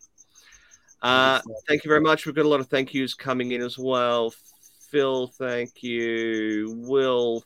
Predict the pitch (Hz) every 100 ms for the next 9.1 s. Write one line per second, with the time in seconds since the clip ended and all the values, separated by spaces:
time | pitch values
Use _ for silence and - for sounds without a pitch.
0 | - 113 113 110 - 113 107 107 104 104
1 | - _ _ _ _ _ - 95 95 95
2 | 92 92 95 92 - - _ _ _ _
3 | _ _ - _ - 85 82 82 85 85
4 | 85 82 - 92 90 85 - 104 101 101
5 | 98 - 135 135 139 127 139 131 131 117
6 | 127 135 135 139 135 147 139 131 - 113
7 | 117 113 117 120 113 110 110 107 - 131
8 | 120 117 107 110 107 110 113 92 113 113